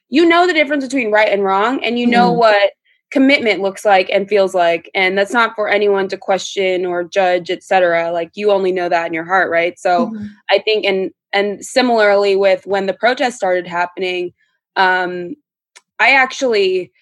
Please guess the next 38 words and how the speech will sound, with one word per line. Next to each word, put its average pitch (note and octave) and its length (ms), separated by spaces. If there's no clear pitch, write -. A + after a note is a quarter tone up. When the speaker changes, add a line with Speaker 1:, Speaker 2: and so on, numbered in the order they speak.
Speaker 1:
I B3+ 140
actually G4 340
was C#4 400
doing A#3+ 220
a A3 60
lot F#3+ 200
of F3 160
organization F#3+ 1000
of, E3+ 360
um, E3 540
other G3+ 260
things. C4+ 460
Like, F#3+ 200
I F#3 100
was F#3+ 180
trying G#3 220
to F#3 80
help E3+ 360
activate F3+ 840
a F3 80
bunch F3 300
of E3+ 160
people F3 420
that E3+ 240
I E3+ 320
already F3+ 420
have F#3 220
platforms G#3 760
and F#3 200
amplify F#3+ 540
them, A3 380
or F#3 280
I F3+ 60
was F3 160
trying F3 180
to F3 60
contribute F3+ 760
to F3 500